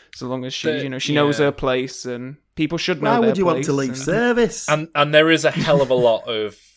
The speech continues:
Speaker 2: just arbitrary wanking off over things like tradition, things that actually are completely meaningless and arbitrary, but somehow get instilled with meaning that doesn't exist. So, like,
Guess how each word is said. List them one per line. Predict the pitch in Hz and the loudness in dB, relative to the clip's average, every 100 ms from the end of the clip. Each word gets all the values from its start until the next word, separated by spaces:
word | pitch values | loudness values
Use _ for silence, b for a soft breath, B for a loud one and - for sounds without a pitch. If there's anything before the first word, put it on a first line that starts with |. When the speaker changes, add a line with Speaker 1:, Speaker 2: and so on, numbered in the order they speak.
| _ _ _ _ _ _ _ _ _ | _ _ _ _ _ _ _ _ _
Speaker 2:
just | - 139 131 - - | -8 -4 -4 -6 -4
arbitrary | 127 123 123 123 - - 123 110 107 104 104 98 92 _ _ _ _ _ _ 110 | 2 4 4 0 -10 -10 -8 -6 -8 -10 -12 -16 -20 _ _ _ _ _ _ -20
wanking | 131 113 135 135 - 123 | -18 -6 -4 -4 -8 -6
off | 120 113 - | -6 -6 -6
over | 113 110 107 | -6 -6 -10
things | 104 113 104 101 - | -12 -12 -12 -14 -8
like | 107 98 95 _ | -6 -6 -14 _
tradition, | - 107 123 - 131 117 113 | -12 -8 -6 -4 -4 -4 -6
things | 113 175 170 | -6 -6 -2
that | 151 139 | -4 -4
actually | 135 - 131 | -8 -6 -6
are | 110 | -6
completely | 123 104 123 117 110 107 | -10 -10 -10 -10 -10 -12
meaningless | 110 107 104 104 - | -12 -12 -12 -12 -12
and | 107 | -8
arbitrary, | 104 98 - 120 98 98 | -6 -6 -8 -12 -10 -10
but | 98 101 | -10 -10
somehow | - 123 101 104 104 98 | -8 -6 -8 -8 -10 -8
get | 104 | -12
instilled | 101 95 - 107 101 98 | -12 -14 -10 -8 -10 -14
with | 98 95 | -18 -16
meaning | 107 107 101 98 98 | -16 -16 -16 -16 -18
that | - | -14
doesn't | 104 98 90 | -14 -14 -18
exist. | 95 98 92 - | -14 -12 -12 -10
So, | 101 95 92 b b b b b b _ | -8 -10 -14 b b b b b b _
like, | 175 175 | -2 -2